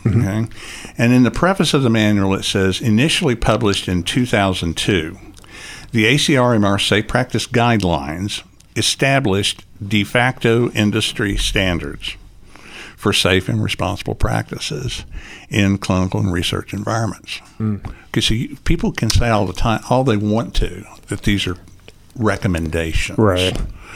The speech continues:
Speaker 2: Okay, but the fact of the matter is, and I can tell you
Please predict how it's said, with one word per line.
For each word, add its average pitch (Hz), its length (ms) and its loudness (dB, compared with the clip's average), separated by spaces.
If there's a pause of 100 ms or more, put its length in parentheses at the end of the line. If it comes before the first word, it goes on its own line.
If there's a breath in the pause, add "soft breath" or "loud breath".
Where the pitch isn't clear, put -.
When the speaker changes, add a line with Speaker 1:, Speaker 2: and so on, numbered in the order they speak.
(400 loud breath)
Speaker 2:
Okay, - 220 4
but - 180 0
the - 80 2
fact - 580 -2
of 127 60 0
the 117 80 2
matter 98 420 2
is, 98 580 0
and 101 140 0
I 104 100 2
can 107 200 0
tell 113 200 4
you 104 300 0